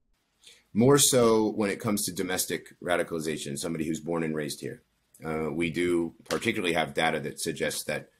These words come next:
far right-wing extremists that radicalize have sixty-four percent of them have four or more what we call adverse childhood experiences growing up. Then, uh,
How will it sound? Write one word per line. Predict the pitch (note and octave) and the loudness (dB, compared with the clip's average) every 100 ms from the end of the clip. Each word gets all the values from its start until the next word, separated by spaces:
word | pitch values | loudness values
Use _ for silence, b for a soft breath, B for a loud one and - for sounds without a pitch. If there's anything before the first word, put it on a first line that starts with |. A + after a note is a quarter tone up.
| b b | b b
far | - D#2 | -4 2
right-wing | F#2+ A2 F2 C2 | 2 2 -2 -8
extremists | - - D2 C#2 - | -10 -10 -8 -8 -10
that | D#2 | -8
radicalize | D2 C#2+ C#2+ D2+ C#2+ C#2 | -8 -6 -6 -8 -6 -8
have | C#2 | -8
sixty-four | - E2+ - D2 - D#2+ | -6 -6 -6 -8 -6 -8
percent | - C2+ E2+ F2 | -8 -8 -6 -6
of | D2 | -6
them | D2 | -8
have | C#2 C#2 | -8 -10
four | - F#2 E2+ | -6 -4 -2
or | D#2 C#2+ | -4 -4
more | D#2+ E2 | -2 -2
what | D2+ C2+ | -4 -8
we | D2+ | -10
call | - C#2+ | -10 -10
adverse | D#2 C#2+ D2 | -8 -10 -12
childhood | - D2 C#2+ D2 | -8 -8 -8 -12
experiences | - - D#2+ E2 D#2 C#2+ - - _ _ _ - | -12 -6 -4 -4 -6 -12 -12 -16 _ _ _ -6
growing | D#2 D#2 | -4 -2
up. | D2+ - _ _ | -4 -8 _ _
Then, | C#2+ D2 C#2+ - b b - | -6 -6 -6 -10 b b -8
uh, | D2 C#2+ C#2+ | -4 -2 -2